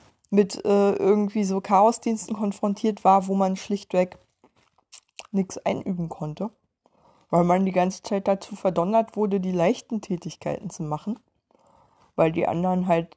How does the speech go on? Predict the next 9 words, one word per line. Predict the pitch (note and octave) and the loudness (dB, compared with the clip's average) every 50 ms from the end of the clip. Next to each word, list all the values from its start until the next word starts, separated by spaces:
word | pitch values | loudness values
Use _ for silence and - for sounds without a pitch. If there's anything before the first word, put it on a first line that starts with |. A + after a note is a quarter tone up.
| _ | _
dann | - F3+ F3 F3+ F#3 F#3 F#3+ G3+ - _ _ _ _ _ _ _ _ _ _ _ _ _ _ _ - - _ | -4 -2 0 0 0 0 -2 -4 -6 _ _ _ _ _ _ _ _ _ _ _ _ _ _ _ -20 -20 _
sich | - - - F3+ - | -10 -6 -6 -4 2
leicht | F3+ D#3+ D#3 F3 - - | 4 2 2 2 0 -6
gemacht | F#3 F#3 F3+ - - - | -2 -2 -2 -4 0 0
haben | F#3 F3 F3+ | 0 0 0
und | F3 E3+ - _ | -2 -4 -6 _
gesagt | - F3+ F3 F3 E3+ F3 - | -4 0 2 2 0 2 0
haben, | F#3 E3+ F3 E3+ | 0 0 0 -2
so, | D#3+ E3+ F3+ F3 | 0 0 -2 -2